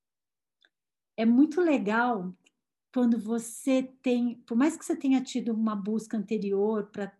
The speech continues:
fazer alguma conexão, quando você permite, de maneira distraída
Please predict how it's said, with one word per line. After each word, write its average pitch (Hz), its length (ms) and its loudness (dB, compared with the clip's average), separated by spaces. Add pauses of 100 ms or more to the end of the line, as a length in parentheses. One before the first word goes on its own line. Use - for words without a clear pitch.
fazer 202 240 -6
alguma 214 280 -2
conexão, 208 880 -6 (680)
quando 240 340 0
você 240 640 -4
permite, 220 1300 0 (260)
de 202 200 -6
maneira 226 420 2
distraída 202 1080 -6